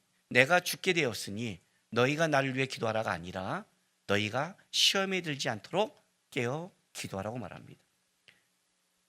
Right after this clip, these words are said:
예수님께서 이 겟세마네 동산에서 있을 때 여러분 얼마나 많은 유혹과 시험이 있었겠습니까? 그분이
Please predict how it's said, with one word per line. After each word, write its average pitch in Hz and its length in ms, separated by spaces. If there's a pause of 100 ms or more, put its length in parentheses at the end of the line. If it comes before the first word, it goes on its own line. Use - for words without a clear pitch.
(400)
예수님께서 175 480
이 185 120
겟세마네 180 480
동산에서 160 600
있을 113 260
때 143 340 (260)
여러분 113 200
얼마나 135 260
많은 131 220
유혹과 117 320
시험이 110 300
있었겠습니까? - 800 (1400)
그분이 160 560